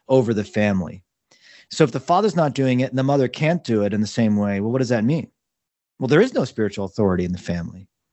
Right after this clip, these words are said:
And, and the, the very heart and soul of family has been stripped out. And then guess what? We're not gonna be able to hand down the faith effectively to the next generation. Well, of course not. And then, then we're not going to inspire vocations because I,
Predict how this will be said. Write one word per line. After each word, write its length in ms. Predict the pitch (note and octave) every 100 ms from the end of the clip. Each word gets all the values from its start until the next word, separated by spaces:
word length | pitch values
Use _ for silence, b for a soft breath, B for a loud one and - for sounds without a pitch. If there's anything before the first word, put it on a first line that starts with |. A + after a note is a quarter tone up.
| _ _ _
And, 160 | C3+ D3
and 160 | D#3
the, 100 | D#3+
the 100 | D3+ D3+
very 200 | F3 C#3+
heart 360 | - F#3+ A3
and 100 | E3
soul 380 | - - G#3 G3+
of 100 | E3+
family 400 | - F#3+ A#3 A3
has 120 | C3
been 120 | C#3+
stripped 380 | C3 - F3 -
out. 320 | F3+ A#3+ G2 - _ b b b b b b
And 120 | G3
then 140 | B3
guess 360 | F#3 C#4+ D#4 -
what? 540 | G#3+ E4 E4 - - _ B C4 F#3
We're 140 | D4
not 240 | B3+ D#3 -
gonna 160 | G3+
be 100 | F3+
able 160 | E3+ G#3
to 80 | D#3+
hand 280 | - F#3
down 160 | D#3 G3+
the 60 | G3+
faith 280 | D#3+ E3+
effectively 580 | G#3+ - D#4 - B3 G#3+
to 60 | G3+
the 80 | G3+
next 240 | A#3 A#3
generation. 640 | B3+ B3 D#4 F4 - -
Well, 160 | B3 D4+
of 80 | A#3
course 280 | F4 F4 -
not. 260 | A#2+ - _ B B B B
And 120 | E3+
then, 140 | G3 G#3
then 100 | F#3+
we're 60 |
not 180 | A3+ B3
going 180 | B3 A#3
to 60 | G3+
inspire 440 | G3 - G#3 G#3+
vocations 720 | F#3 F#3+ A3 C#4 - G#3+ F3+
because 560 | F#3+ F#3 F#3 F3+ - - _ b b b b _
I, 120 | -